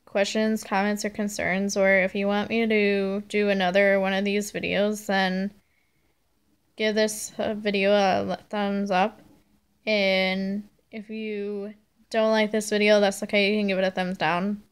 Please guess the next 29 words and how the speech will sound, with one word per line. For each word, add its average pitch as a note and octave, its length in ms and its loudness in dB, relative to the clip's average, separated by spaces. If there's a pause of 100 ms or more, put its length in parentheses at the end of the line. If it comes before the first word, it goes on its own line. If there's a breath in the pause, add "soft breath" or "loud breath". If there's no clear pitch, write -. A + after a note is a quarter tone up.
(220)
But F3 260 -4 (640 soft breath)
I G#3+ 100 0
personally A3 520 2
thought G#3 300 0
that F#3+ 240 2
you G3+ 120 -4
guys G3 300 2
might G3+ 220 -2
wanna F#3+ 440 -2 (1120)
know A3 560 4 (240)
about G#3 500 2
Elder F#3+ 280 2
Scrolls, G3 720 -2 (560 soft breath)
know G#3+ 220 4
a - 20 2
little G#3 220 4
bit G3+ 160 2
more G3+ 200 2
about G3 280 4
it, F#3+ 180 4
more G3 240 -2
information G3 880 -2
if G#3 140 -4
you G3+ 80 2
did F#3+ 160 2
not F#3 200 -2
know F3 180 0
it F3+ 60 2
already. F#3+ 540 2